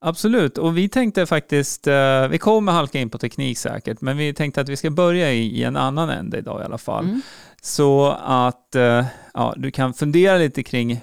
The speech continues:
Speaker 1: hur du vill använda video också. För i marknadsföringssyfte, om man bara säger marknadsföring, så finns det fortfarande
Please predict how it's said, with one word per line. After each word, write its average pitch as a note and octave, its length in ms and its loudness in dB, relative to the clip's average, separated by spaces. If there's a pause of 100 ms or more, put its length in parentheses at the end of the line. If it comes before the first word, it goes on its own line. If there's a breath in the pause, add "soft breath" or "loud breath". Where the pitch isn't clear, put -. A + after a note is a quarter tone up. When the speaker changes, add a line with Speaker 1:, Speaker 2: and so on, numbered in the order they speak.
Speaker 1:
hur D3 120 0
du E3 340 2
vill C3 200 0
använda D3 640 0
video - 300 -6
också. - 520 -6 (440 loud breath)
För C#3 300 0
i C#3+ 400 0 (600)
marknadsföringssyfte, C3+ 920 -2 (140)
om C#3 140 -4
man D3 140 0
bara D3 240 2
säger C3+ 200 -2
marknadsföring, B2+ 800 -2
så B2 140 -4
finns A#2 180 -4
det B2+ 100 -10
fortfarande A#2 460 -2